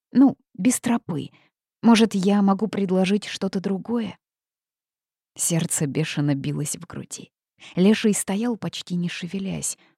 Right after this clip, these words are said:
Он странно поскрипывал, и мелкие грибы подрагивали на его спине.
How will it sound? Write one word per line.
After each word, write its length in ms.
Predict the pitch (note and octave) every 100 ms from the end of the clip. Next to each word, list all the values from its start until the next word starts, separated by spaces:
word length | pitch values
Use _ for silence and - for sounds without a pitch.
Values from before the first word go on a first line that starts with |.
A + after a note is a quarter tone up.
| _
Он 220 | D#3 D#3
странно 520 | D3 - D#3+ D#3 D#3 D3
поскрипывал, 840 | - - - G3 A3+ D3+ - B2+
и 100 | D3
мелкие 440 | D#3 F#3+ F#3 E3+
грибы 320 | D#3 E3+ E3+ A3
подрагивали 720 | F3 D#3+ G3+ A#3 G3 D#3 D3
на 100 | D3
его 240 | C#3+ D3+
спине. 460 | - - F3 -